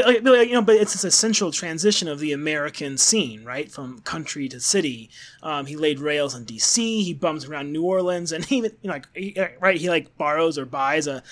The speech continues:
secondhand World War One uniform because he's, of course, bumming around with soldiers from the First War, which, of course, informs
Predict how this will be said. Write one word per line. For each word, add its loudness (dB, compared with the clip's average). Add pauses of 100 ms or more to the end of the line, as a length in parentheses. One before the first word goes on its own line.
(160)
secondhand -2
World 2
War 2
One -4
uniform -2
because -4
he's, -6
of -8
course, -2
bumming -4
around -2
with -8
soldiers 2
from -8
the -10
First -4
War, 2
which, -10
of -20
course, -2 (720)
informs 0